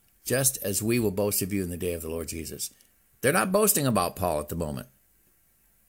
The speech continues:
For lots of reasons, the Corinthians are upset with Paul. They've been infiltrated by people who are Paul's enemies, and so it looks like they've been convinced. And we're gonna see that later on in the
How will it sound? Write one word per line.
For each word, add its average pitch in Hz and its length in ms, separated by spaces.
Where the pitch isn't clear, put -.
For - 320
lots 123 280
of 170 80
reasons, 135 540
the 120 100
Corinthians 143 540
are 120 100
upset 160 340
with - 220
Paul. 55 340
They've 110 180
been 104 140
infiltrated 139 560
by 131 120
people 139 400
who 110 100
are 98 80
Paul's 104 360
enemies, 147 440
and 95 260
so 98 300
it 95 140
looks 104 240
like 101 160
they've 95 180
been 90 140
convinced. 107 640
And 127 100
we're 160 80
gonna 196 140
see 175 220
that 151 180
later 117 260
on 95 200
in 82 80
the 92 120